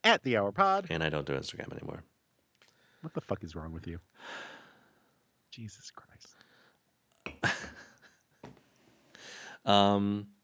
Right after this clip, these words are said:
Speaker 2: I come in spurts.
Speaker 1: <laughs> I don't wanna know how you feel.
Speaker 2: <laughs> So, look, I think I've said this on the show before. A friend of the show says I'm a hobbyist, right?
Speaker 1: Uh-huh.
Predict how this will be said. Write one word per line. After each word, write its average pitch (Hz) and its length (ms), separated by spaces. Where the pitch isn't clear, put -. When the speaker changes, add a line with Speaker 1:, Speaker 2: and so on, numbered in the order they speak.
Speaker 2:
I 147 60
come 135 220
in 92 100
spurts. - 480
Speaker 1:
<laughs> - 360
I 147 180
don't 170 140
wanna 147 160
know 135 160
how 95 80
you 90 120
feel. - 840
Speaker 2:
<laughs> - 40
So, 180 280
look, 185 260
I 202 100
think 392 160
I've 302 120
said 131 140
this 120 120
on 120 60
the 110 80
show 107 220
before. 151 240
A 170 40
friend 156 180
of 170 40
the 180 60
show 151 180
says 127 220
I'm 123 120
a 127 60
hobbyist, 123 640
right? 98 280
Speaker 1:
Uh-huh. 143 340